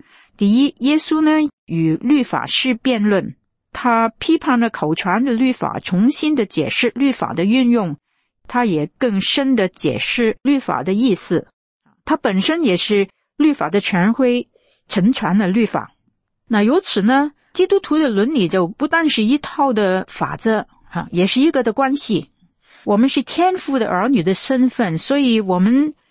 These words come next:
行善呢，其实是学习像小孩子那样呢，接受神的管教，喜爱神的律法。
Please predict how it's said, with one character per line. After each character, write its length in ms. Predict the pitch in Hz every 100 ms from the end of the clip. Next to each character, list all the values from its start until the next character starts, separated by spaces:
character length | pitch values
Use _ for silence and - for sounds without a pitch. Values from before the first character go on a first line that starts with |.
| _
行 340 | - - 196
善 280 | 294 320 285
呢， 180 | 254 226 -
其 180 | -
实 160 | 254 254
是 180 | - 247
学 400 | - - 214 320
习 280 | - 240 269
像 200 | 294 262
小 240 | - 170
孩 320 | - 170 226
子 160 | 277 196
那 200 | 202 254
样 200 | 233 208
呢， 120 | 208
接 240 | - 277
受 320 | 277 - 233 190
神 240 | 190 240
的 80 | 233
管 260 | 190 143
教， 400 | 143 226 202 170 _ _ _ _ _ _ -
喜 300 | - 175 165
爱 260 | 240 247
神 300 | 196 - 190
的 80 | 233
律 160 | 202 190
法。 320 | - - -